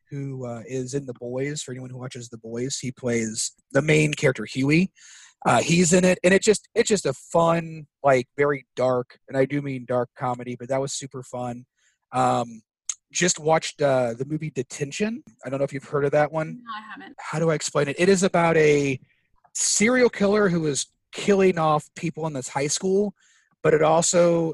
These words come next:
Speaker 1: has, it's very, like, quick paced, um, lots of quick cuts and very high energy.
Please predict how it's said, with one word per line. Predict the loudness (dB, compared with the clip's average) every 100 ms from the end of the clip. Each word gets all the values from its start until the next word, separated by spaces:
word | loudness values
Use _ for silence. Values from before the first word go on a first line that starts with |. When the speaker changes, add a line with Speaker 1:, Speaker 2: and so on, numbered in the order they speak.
| -6
Speaker 1:
has, | 0 2 2 0
it's | -4 -4
very, | 2 4 2 0
like, | 0 -2 -4 _ _ _ -12
quick | 2 2 2 -6
paced, | -2 -2 -4 -10 -14 -8
um, | -4 -2 -2
lots | -2 -2 -4
of | -10
quick | -8 -10 -6
cuts | -6 -4 -8 -12
and | -2 -2 -2 -14 _ _ -4
very | 2 2 2
high | 2 0
energy. | 0 -6 -6 -8